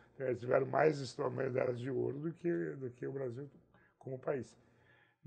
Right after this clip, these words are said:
Por isso, ó, é, então, é assim, acho que o Brasil per-,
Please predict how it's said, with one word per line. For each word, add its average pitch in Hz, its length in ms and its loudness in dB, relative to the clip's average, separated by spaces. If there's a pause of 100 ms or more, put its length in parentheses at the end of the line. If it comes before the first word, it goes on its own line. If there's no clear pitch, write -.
Por 151 160 6
isso, 131 360 -4
ó, 127 320 -6
é, 113 1120 -10
então, 147 240 8
é 170 60 12
assim, 165 180 4
acho 147 260 0
que - 60 -12
o 165 40 -6
Brasil 160 220 0
per-, 156 240 -2